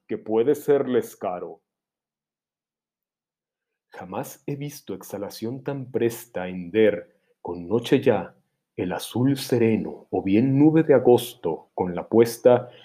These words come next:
cual vi a los nuncios desandar terreno, y con todos, cual turba que se achucha, echársenos encima sin más freno.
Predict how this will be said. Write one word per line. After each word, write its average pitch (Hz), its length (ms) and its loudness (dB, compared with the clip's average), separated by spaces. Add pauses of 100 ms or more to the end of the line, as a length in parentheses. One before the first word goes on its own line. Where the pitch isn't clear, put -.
(240)
cual 98 260 2
vi 123 280 4
a 185 40 8
los 175 240 4
nuncios 135 720 0
desandar 101 640 0
terreno, 120 540 2
y 95 100 -12
con 90 240 -10
todos, 120 580 4 (340)
cual 87 320 -4
turba 170 340 4
que 147 120 4
se 139 160 0
achucha, 101 720 -4 (340)
echársenos 127 720 0
encima 123 560 2
sin 98 260 -4
más 101 280 -2
freno. 87 500 -8